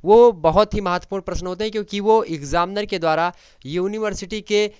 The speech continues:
कुछ खास व्यक्तियों के द्वारा, खास अध्यापकों के द्वारा क्या किया जाता है,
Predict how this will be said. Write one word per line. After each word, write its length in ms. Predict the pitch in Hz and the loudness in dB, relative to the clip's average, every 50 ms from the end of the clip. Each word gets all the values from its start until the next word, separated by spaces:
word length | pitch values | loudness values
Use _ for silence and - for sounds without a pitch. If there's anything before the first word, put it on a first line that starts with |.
| _ _ - | _ _ -10
कुछ 180 | 190 196 - | -8 -8 -6
खास 480 | - - 175 170 185 202 - - - 160 | -6 -2 2 2 2 2 2 -2 -8 -8
व्यक्तियों 420 | 147 147 165 - _ - 202 202 | -6 -6 -8 -6 _ -6 -4 -4
के 80 | 202 190 | -4 -2
द्वारा, 220 | 170 175 180 190 | -2 -2 -2 -2
खास 420 | 185 - - 175 180 190 180 - 156 | -2 -2 0 2 2 2 0 -2 -6
अध्यापकों 520 | 160 151 139 156 156 160 - - 214 208 | -6 -4 -2 -2 -2 -2 -2 -4 -4 -2
के 140 | 196 196 175 | -2 -2 0
द्वारा 300 | 160 151 156 170 175 180 | 0 2 2 2 0 -2
क्या 300 | - _ - - 180 185 | -4 _ -6 -4 -4 -2
किया 180 | 180 185 180 | 0 0 0
जाता 200 | 175 170 - 180 | 0 0 0 -2
है, 240 | 175 185 196 214 214 | 0 0 -2 -2 -4